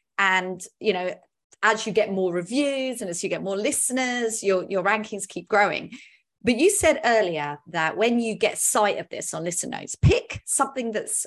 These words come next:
appropriate for you with regard to size. And I think this will throw a lot of people, because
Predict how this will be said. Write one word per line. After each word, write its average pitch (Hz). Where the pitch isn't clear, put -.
appropriate 202
for -
you 151
with 165
regard 160
to -
size. -
And 202
I 226
think 302
this -
will 214
throw 214
a -
lot 170
of -
people, 170
because 190